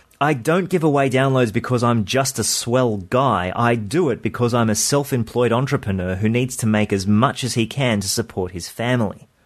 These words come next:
Marketing and business are not science. Despite the conceits of quantitative economists, there's precious few good double-blind experiments to be run on commercial propositions. At the end of the day, all we know about any business model is whether it appears to be working for the people who've tried it.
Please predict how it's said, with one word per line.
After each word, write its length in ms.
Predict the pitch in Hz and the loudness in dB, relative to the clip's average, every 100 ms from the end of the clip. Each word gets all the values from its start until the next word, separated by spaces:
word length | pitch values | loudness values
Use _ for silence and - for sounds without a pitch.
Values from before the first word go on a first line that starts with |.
| _ _ | _ _
Marketing 600 | 156 190 269 277 269 233 | -2 0 0 0 0 2
and 180 | 175 120 | 2 2
business 460 | 156 165 113 95 123 | 0 0 0 0 0
are 40 | |
not 320 | 135 127 123 | 2 0 0
science. 800 | - - 156 147 101 82 - - _ _ _ _ _ | -4 -2 0 0 -2 -4 -8 -8 _ _ _ _ _
Despite 560 | 123 - - 147 180 | -2 -2 0 0 2
the 80 | - | -2
conceits 640 | 135 123 107 - 147 - 117 | 0 2 4 2 2 0 -2
of 140 | 95 | -4
quantitative 720 | - 131 135 120 123 117 104 | 0 0 2 0 2 2 2
economists, 800 | 101 - 156 143 104 131 - - - - _ | 0 0 2 2 2 0 -4 -10 -12 -20 _
there's 280 | 127 160 - | 0 0 -2
precious 480 | - 214 214 202 - | -2 -2 0 -2 -2
few 400 | 151 175 135 101 | -2 2 2 0
good 340 | 131 139 107 | 0 0 0
double-blind 640 | 131 131 117 120 123 120 | -2 0 2 2 2 2
experiments 720 | 110 - - 143 127 107 101 | 0 -2 -2 0 2 0 0
to 100 | - | -4
be 160 | 117 117 | 0 0
run 240 | 113 135 | 2 0
on 160 | 147 123 | 0 -2
commercial 480 | - 117 110 110 120 | -2 0 0 0 -4
propositions. 920 | - 98 98 92 120 120 98 87 - - _ - - - - | -2 -4 -2 -2 0 0 -2 -4 -8 -16 _ -20 -20 -16 -6
At 140 | 110 | -2
the 160 | 117 117 | 0 2
end 140 | 120 | 2
of 80 | 110 | 2
the 100 | 110 | 0
day, 460 | 92 135 139 110 110 | 0 0 2 2 2
all 240 | 143 156 | 0 0
we 100 | 143 | 0
know 260 | 131 147 151 | 2 2 0
about 240 | 110 110 | 2 0
any 220 | 143 175 | 2 0
business 420 | 110 101 95 92 | 0 -2 -2 -4
model 320 | 95 90 104 113 | -2 0 0 0
is 260 | 123 110 | -2 -2
whether 340 | 110 139 170 156 | -2 0 0 0
it 80 | 135 | 0
appears 400 | 131 147 147 131 | -2 0 0 -2
to 100 | 127 | -2
be 140 | 135 | 0
working 480 | 123 143 - 101 92 | 2 0 0 -4 -4
for 140 | - | -2
the 80 | 139 | -4
people 340 | - 92 92 | 0 0 0
who've 160 | 92 92 | -2 -4
tried 400 | - 135 139 120 | -2 0 2 0
it. 140 | 85 | -4